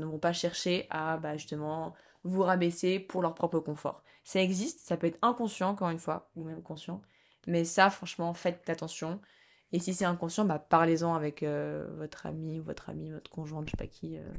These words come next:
quel lien relationnel. Mais franchement, ouais, entourez-vous de bonnes personnes. Parce que ça, c'est quelque chose qui est vraiment important.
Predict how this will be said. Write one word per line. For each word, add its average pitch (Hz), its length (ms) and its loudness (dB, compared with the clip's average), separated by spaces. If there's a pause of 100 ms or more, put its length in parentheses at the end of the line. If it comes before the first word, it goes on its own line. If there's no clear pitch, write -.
(260)
quel 147 200 -2
lien 156 140 0
relationnel. 151 560 0 (480)
Mais 170 180 6
franchement, 185 640 6
ouais, 160 220 4
entourez-vous 160 460 -2
de 151 100 -4
bonnes 151 200 -4
personnes. 147 360 -6
Parce - 200 -6
que 156 100 -6
ça, 175 360 4 (480)
c'est - 180 -4
quelque 175 220 4
chose 196 260 0
qui 156 840 0
est 151 160 -2
vraiment 185 380 4
important. 175 540 -2